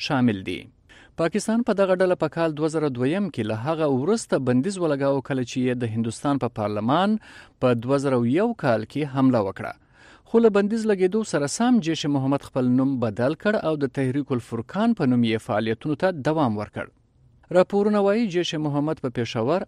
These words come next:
او د پاکستان تر ولکې لاندې کشمیر په مظفرآباد سیمو کې مرکزونه لري. دغه ډله د سني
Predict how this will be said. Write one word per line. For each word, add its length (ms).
او 120
د 140
پاکستان 440
تر 120
ولکې 380
لاندې 180
کشمیر 480
په 160
مظفرآباد 760
سیمو 240
کې 200
مرکزونه 500
لري. 180
دغه 200
ډله 220
د 140
سني 280